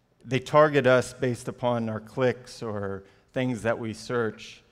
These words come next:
And so they craft this targeted information or propaganda in a lot of cases toward us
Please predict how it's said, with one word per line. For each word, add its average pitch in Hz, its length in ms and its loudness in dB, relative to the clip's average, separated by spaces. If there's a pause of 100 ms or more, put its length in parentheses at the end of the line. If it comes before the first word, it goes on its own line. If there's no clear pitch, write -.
(1400)
And 120 160 -4
so 131 480 2
they 131 260 2
craft 147 840 4
this 123 420 -2 (1400)
targeted 139 840 2 (180)
information 120 1120 -2 (320)
or 120 120 -8
propaganda 120 840 -2
in 101 180 -8
a 113 40 -8
lot 110 160 -2
of 107 100 -4
cases 107 640 -10
toward 135 300 -4
us 113 360 -2